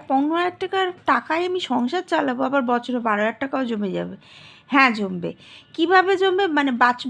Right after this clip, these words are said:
বারো হাজার টাকা জমবেই জমবে। কিভাবে জমবে? চলো দেখা যাক। যারা নতুন আছে তারা সাবস্ক্রাইব করে দিয়ে, যারা পুরাতন আছে তারা অনেক ভালোবাসা দিও আমাকে, আর আমার ভিডিওগুলো অনেক অনেক ভালোবাসা দিও। প্রথমত,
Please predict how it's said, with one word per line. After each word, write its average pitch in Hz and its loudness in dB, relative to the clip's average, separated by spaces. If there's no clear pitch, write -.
বারো 262 4
হাজার 320 -2
টাকা 349 2
জমবেই 254 4
জমবে। 196 -2
কিভাবে 339 2
জমবে? 359 2
চলো 240 2
দেখা 180 -4
যাক। - -10
যারা 233 4
নতুন 359 -2
আছে 370 2
তারা 339 4
সাবস্ক্রাইব 349 2
করে 339 2
দিয়ে, 339 0
যারা 294 2
পুরাতন 330 -2
আছে 294 -8
তারা 277 2
অনেক 311 -2
ভালোবাসা 214 2
দিও 190 -4
আমাকে, 180 -8
আর 254 6
আমার 247 4
ভিডিওগুলো 254 0
অনেক 330 0
অনেক 262 0
ভালোবাসা 185 -4
দিও। 160 -10
প্রথমত, 311 0